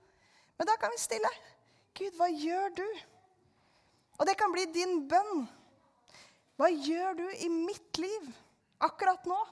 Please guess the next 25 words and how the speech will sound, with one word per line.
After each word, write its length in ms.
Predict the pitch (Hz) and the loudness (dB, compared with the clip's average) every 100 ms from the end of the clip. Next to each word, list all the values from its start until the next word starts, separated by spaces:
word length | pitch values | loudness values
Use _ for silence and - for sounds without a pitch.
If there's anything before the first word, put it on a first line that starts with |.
| - _ _ _ _ _ _ _ _ _ _ _ _ _ _ _ - | -12 _ _ _ _ _ _ _ _ _ _ _ _ _ _ _ -8
For 100 | 294 | -6
det 120 | - | -6
tror 220 | - 302 | -4 0
jeg 60 | 349 | 2
han 100 | 370 349 | 2 0
gjør. 200 | 381 294 - | -2 -4 -2
Han 140 | 330 381 | 0 2
jobber 240 | 294 277 | 0 0
med 100 | 302 349 | 0 0
oss 120 | - - - 392 | -4 -8 -10 -6
hele 280 | 330 285 294 | -4 -4 -4
tiden. 200 | 330 - - - - - - - | -8 -8 -14 -20 -20 -20 -20 -12
Og 100 | 330 | 0
det 60 | 440 | 2
kan 120 | 453 403 | 4 2
også 200 | 381 415 | 0 0
kanskje 240 | 359 359 | 0 -2
bli 140 | 359 370 | -4 -4
Porsgrunn 480 | - 466 - 247 254 | 0 0 0 -2 -2
Misjonskirke 680 | 311 - 208 - 277 285 349 | -4 -6 -6 -4 -6 -6 -6
sin 140 | 359 | -2
bønn. 160 | 262 466 - - _ _ _ _ 269 | -2 -2 -10 -20 _ _ _ _ -2
«Gud, 280 | 381 359 294 | -2 0 0
hva 120 | 359 | 0
gjør 340 | 269 302 370 | 0 -2 -4